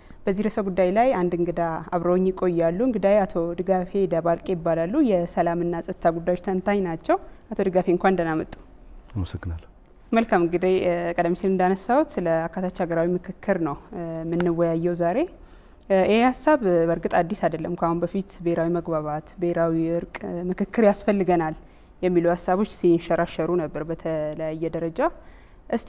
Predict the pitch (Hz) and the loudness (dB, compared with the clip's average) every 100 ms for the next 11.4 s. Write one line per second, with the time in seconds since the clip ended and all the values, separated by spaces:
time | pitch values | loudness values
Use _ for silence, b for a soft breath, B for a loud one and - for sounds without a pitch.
0 | 247 214 190 175 170 170 185 202 220 208 | -2 2 2 2 2 0 2 4 6 6
1 | 196 208 175 160 165 180 185 214 214 196 | 4 2 2 0 0 0 2 2 2 0
2 | 190 - 156 160 170 - - - 170 170 | -2 -4 -4 -4 -8 -6 -8 -8 -8 -8
3 | - 165 156 170 - 180 - 175 175 175 | -6 -2 -2 -2 -6 -14 -16 -14 -10 -10
4 | - - - B B B B B 139 135 | -12 -20 -20 B B B B B 2 6
5 | 127 127 123 - - - - 123 113 120 | 6 4 0 -8 -16 -18 -2 0 4 6
6 | 123 127 120 120 - - - 113 110 151 | 6 6 2 -2 -6 -10 -6 -2 2 2
7 | 147 92 80 b b b b b b - | 0 -4 -8 b b b b b b 0
8 | 107 110 113 123 101 101 - 104 98 98 | 4 4 4 2 2 0 -2 0 0 0
9 | 92 98 120 135 101 - - b b b | 0 0 0 0 -4 -10 -20 b b b
10 | b b - 110 95 107 113 107 98 92 | b b -8 -4 2 2 4 2 2 2
11 | 98 92 107 | 0 2 0